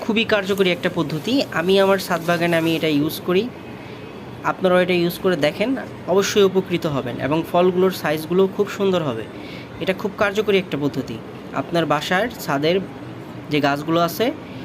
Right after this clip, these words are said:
সেগুলোকে এইভাবে মালচিং করে দেন। নিরাপদে থাকুন,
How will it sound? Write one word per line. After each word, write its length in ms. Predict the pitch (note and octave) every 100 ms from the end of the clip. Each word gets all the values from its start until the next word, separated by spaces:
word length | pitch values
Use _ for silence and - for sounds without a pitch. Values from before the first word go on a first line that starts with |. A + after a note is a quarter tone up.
| - - - - -
সেগুলোকে 400 | F3 E3 E3+ F3
এইভাবে 200 | E3 F3
মালচিং 360 | D#3+ D#3+ F3 E3+
করে 160 | F3+
দেন। 140 | F3+ B3+ E4 - - - - -
নিরাপদে 360 | D#3+ D#3 D3 D3
থাকুন, 340 | C3+ C#3 F3+